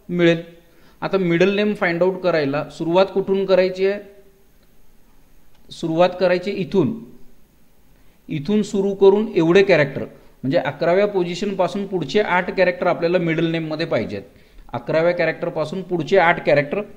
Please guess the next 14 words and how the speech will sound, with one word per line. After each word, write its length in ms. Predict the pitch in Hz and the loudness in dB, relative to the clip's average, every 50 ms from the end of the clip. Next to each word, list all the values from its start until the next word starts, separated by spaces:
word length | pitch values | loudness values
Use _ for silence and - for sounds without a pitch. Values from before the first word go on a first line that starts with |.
| - - | -18 -10
आपल्याला 340 | - 139 135 151 160 170 214 311 - - - - - - - | -8 -8 -4 -4 -2 -2 -2 -4 -6 -12 -18 -20 -18 -10 -4
middle 380 | 170 175 175 170 185 190 180 165 | 0 2 4 4 4 4 4 4
नेममध्ये 400 | 170 170 160 156 160 147 156 143 | 2 2 2 0 -2 -2 -2 -2
पाहिजे 320 | 147 123 107 98 101 104 | 0 -2 -2 -2 -4 -8
आहेत. 120 | 101 - - - - - - - - - - - | -10 -10 -14 -20 -20 -20 -20 -20 -20 -20 -14 -8
मग 140 | - 175 180 | -4 -2 -2
आता 160 | 175 170 190 | 0 0 0
इथे 240 | 185 180 - 202 190 | -2 0 0 0 0
middle 320 | 185 175 170 170 180 180 | 2 2 2 2 2 2
नेमचा 280 | 185 185 185 180 196 190 | 0 -2 -2 -2 -4 -2
formula 420 | 190 190 175 175 175 180 185 185 | 0 0 0 0 0 0 0 0
आपण 200 | 175 175 185 180 | 0 0 -4 -4
कसं 220 | 175 180 165 175 175 | -4 -6 -6 -6 -4
करणार? 340 | 170 170 160 160 160 160 | -2 -2 0 0 -2 -4